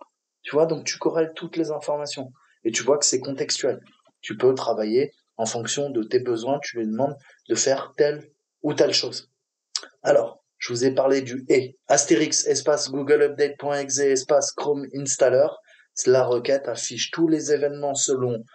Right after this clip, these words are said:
la période spécifiée. Là, c'est tout le temps. Et ça renvoie tous les événements avec quoi ?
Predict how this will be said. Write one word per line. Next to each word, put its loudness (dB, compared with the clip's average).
la 2
période 0
spécifiée. -2
Là, 0
c'est -2
tout -2
le 0
temps. -4
Et 4
ça 0
renvoie 0
tous -6
les 2
événements 0
avec -2
quoi ? -6